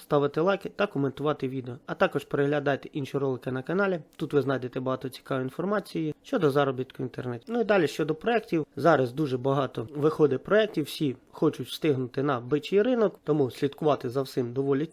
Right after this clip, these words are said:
непросто. І, звичайно, хочеться прийняти участь якомога більше проєктів, так як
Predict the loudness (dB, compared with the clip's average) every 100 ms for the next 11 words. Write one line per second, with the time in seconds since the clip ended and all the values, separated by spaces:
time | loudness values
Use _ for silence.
0 | -2 -2 0 0 0 0 0 0 -2 -2
1 | 0 2 2 0 -2 -2 -6 -6 -4 -2
2 | 2 2 0 -6 -4 -4 -8 -6 -2 -2
3 | 0 0 0 -2 -6 -8 -10 -10 -4 -2
4 | -2 -2 0 -2 -2